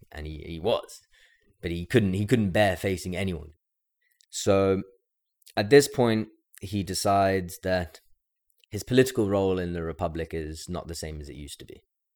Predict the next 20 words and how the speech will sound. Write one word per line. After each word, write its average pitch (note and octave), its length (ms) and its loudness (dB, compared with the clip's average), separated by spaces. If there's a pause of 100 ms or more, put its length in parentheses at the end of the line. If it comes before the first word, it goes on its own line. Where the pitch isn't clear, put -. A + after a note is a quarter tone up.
(300)
There's G2 200 -2
a F#2+ 60 -2
philosophical A#2 640 0
he G2 60 2
wrote F#2+ 320 -2
before A2+ 280 0
Caesar F#2+ 280 -4
came F2 240 -8
into, D#2+ 480 -10 (360)
into D#2 200 -12
power, D2+ 460 -4 (200)
um, D#2 440 -10 (440)
on G2 120 0
the F2+ 100 0
Republic, D#2+ 440 -6 (640)
which E2 220 -10
is D#2+ 80 -10
essentially F2 1000 -4 (120)
Plato's G2 440 -2
Republic F#2 600 -2